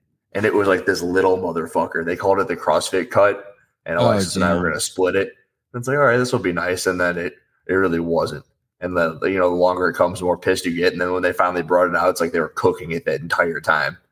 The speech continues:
Speaker 1: At that point, I just, we were just ready to get out of there, so we chuck-, chucked it down and went back.
Speaker 2: You needed, you needed, uh, two of those per person, not to split one.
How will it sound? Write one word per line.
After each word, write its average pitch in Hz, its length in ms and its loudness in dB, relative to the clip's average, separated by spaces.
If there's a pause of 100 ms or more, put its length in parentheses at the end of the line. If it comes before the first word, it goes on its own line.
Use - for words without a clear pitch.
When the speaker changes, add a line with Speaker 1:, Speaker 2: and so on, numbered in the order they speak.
(1080)
Speaker 1:
At - 140 -4
that 80 180 2
point, 80 180 2
I 76 140 2
just, 64 200 -10
we 82 140 -4
were 78 80 -2
just 73 140 -8
ready 73 200 -4
to 71 80 -10
get 78 120 -2
out 82 120 0
of 82 60 0
there, 80 100 -2
so - 120 -4
we 78 80 -4
chuck-, 85 400 0
chucked 87 280 0
it 82 120 0
down 82 280 2
and 80 240 -8
went 80 220 -6
back. 82 300 2 (960)
Speaker 2:
You 131 160 4
needed, 143 360 4
you 127 160 0
needed, 135 380 4
uh, 104 300 2 (140)
two 135 220 2
of 120 80 2
those 98 240 0
per 98 200 -2
person, 85 600 -4
not 104 300 -4
to 98 100 -6
split 92 300 -6
one. 85 320 -8